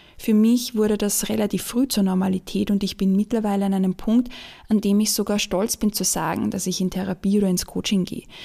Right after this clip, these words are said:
Denn für mich gehört das einfach dazu, dass ich mich um meine mentale Gesundheit kümmere, genauso wie um meine körperliche Gesundheit.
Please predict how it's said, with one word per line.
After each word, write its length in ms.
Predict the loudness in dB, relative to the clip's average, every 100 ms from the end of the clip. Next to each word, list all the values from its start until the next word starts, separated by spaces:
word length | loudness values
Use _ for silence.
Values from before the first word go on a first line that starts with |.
| -16 -6 0
Denn 120 | 2
für 120 | 4
mich 240 | 2 2
gehört 300 | 0 0 0
das 100 | -4
einfach 340 | -4 -4 -4 -4
dazu, 460 | -6 -4 -2 0
dass 220 | 0 0 -2
ich 240 | -4 0
mich 200 | 0 2
um 120 | 2
meine 220 | 2 2
mentale 500 | 2 0 -2 -2 -2
Gesundheit 720 | -2 -2 4 4 4 0 -4 -6
kümmere, 460 | 0 2 0 -4
genauso 520 | 0 0 2 0 0 2
wie 120 | 4
um 80 | 4
meine 240 | 2 0
körperliche 520 | -4 -2 0 0 0
Gesundheit. 560 | -4 -2 -2 -2 -4